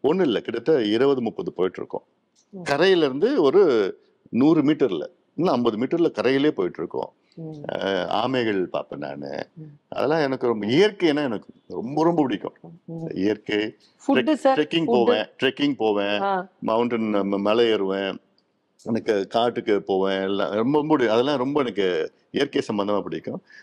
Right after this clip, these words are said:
Speaker 1: எனக்கு
Speaker 2: ஃபுட் ரொம்ப எக்ஸ்ப்ளோர் பண்ணுவீங்க.
Speaker 1: ஆமா, அ, அ, I am a foodie. அப்படி <laughs> ஒரே வார்த்தையில சொல்லணும்னா,
Speaker 2: அ.
Speaker 1: இந்தியாவுல எல்லா மாநிலத்துல உள்ள உணவுகள் எனக்கு நல்ல பழக்கம், நல்லா சாப்பிட்டுருக்கிறேன்.
Speaker 2: சரி.
Speaker 1: எனக்கு உலக, வேர்ல்டு கியூசின்ஸ் எனக்கு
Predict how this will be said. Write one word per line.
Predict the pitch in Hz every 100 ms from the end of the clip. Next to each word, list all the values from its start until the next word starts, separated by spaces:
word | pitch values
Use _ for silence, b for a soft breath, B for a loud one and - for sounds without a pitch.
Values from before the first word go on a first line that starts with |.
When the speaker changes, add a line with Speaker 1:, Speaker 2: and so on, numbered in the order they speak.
| b b b _ _ _ _
Speaker 1:
எனக்கு | - - 113 202
Speaker 2:
ஃபுட் | 98 285 254 311
ரொம்ப | 247 240
எக்ஸ்ப்ளோர் | 208 - 226 214 214
பண்ணுவீங்க. | 190 185 180
Speaker 1:
ஆமா, | 117 127 123
அ, | 107 98 95 76
அ, | 90 87 90 95
I | 113
am | 123
a | 117
foodie. | 139 135 113 - _ _ _
அப்படி | - 104
<laughs> | 113 - 147 156
ஒரே | 123
வார்த்தையில | - 151 127 - - -
சொல்லணும்னா, | 131 117 117 117 143 - -
Speaker 2:
அ. | 208 202 226 -
Speaker 1:
இந்தியாவுல | - - 127 139 151 143 139
எல்லா | 117 131 135 127
மாநிலத்துல | 120 127 131 131 123
உள்ள | 110 104
உணவுகள் | 104 107 107 92
எனக்கு | 90 85 87
நல்ல | 87 87
பழக்கம், | 90 78 80 80
நல்லா | 87 85 85
சாப்பிட்டுருக்கிறேன். | 87 - 78 78 78 78 -
Speaker 2:
சரி. | _ - 175
Speaker 1:
எனக்கு | 123 92
உலக, | 104 147 175 156 135
வேர்ல்டு | - 110 104 160 196 -
கியூசின்ஸ் | 139 135 156 139
எனக்கு | 107 87 - 82